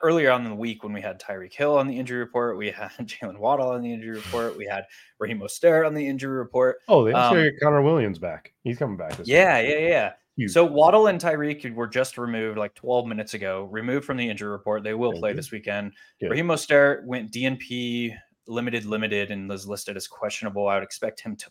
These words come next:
Speaker 1: play. But if you look at what, like, we keep saying this, like, Bill Belichick, who is he? What does he do? He plays a lot of man, and he tries to take away an op-, opposing team's, like, top option.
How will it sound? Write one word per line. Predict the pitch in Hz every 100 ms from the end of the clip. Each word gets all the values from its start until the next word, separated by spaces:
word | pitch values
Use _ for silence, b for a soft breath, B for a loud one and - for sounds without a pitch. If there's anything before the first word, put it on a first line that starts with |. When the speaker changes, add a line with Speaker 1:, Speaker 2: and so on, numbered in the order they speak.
| _
Speaker 1:
play. | - 147 135 101 95 _ _ _ _ _ -
But | 151 160
if | 147
you | 180
look | 180 226 226 226
at | 226 220 - _ _ _ _ -
what, | 135 160 175 -
like, | 147 135 156
we | 160 165
keep | 208 214
saying | 175 165 143
this, | 120
like, | 127 110 110
Bill | 123 107
Belichick, | 110 107 110 107
who | 127 117
is | 110
he? | 107
What | 107
does | 101
he | 95
do? | 113 110 101
He |
plays | 104 139 180
a |
lot | 175 180
of | 143
man, | 123 120
and | 117
he | 110
tries | 131 147
to | -
take | 170 123 123
away | 110 107
an | 107
op-, | 107 107 - -
opposing | _ 135 139 117 104
team's, | 113 107 104
like, | 101 -
top | 98 98 - 104
option. | 98 - -